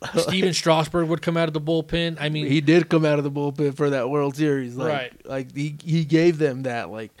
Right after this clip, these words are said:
Speaker 1: these guys go out
Speaker 2: They
Speaker 1: there.
Speaker 2: want it.
Speaker 1: These guys go out there the day before, two days before, and then they're, throw seven, eight innings, whatever they threw,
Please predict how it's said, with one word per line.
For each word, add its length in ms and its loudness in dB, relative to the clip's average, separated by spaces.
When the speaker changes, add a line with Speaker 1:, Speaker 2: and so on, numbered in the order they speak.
Speaker 1:
these 220 2
guys 420 2
go 180 0
out 180 2
Speaker 2:
They 120 4
Speaker 1:
there. 180 0
Speaker 2:
want 220 -2
it. 260 -10
Speaker 1:
These 160 -2
guys 280 6
go 160 2
out 200 2
there 140 2
the 120 -2
day 200 0
before, 460 0
two 200 2
days 240 0
before, 480 -2
and 120 -4
then 180 -6
they're, 220 -6
throw 200 6
seven, 540 2
eight 300 2
innings, 260 2
whatever 360 0
they 120 -2
threw, 420 -4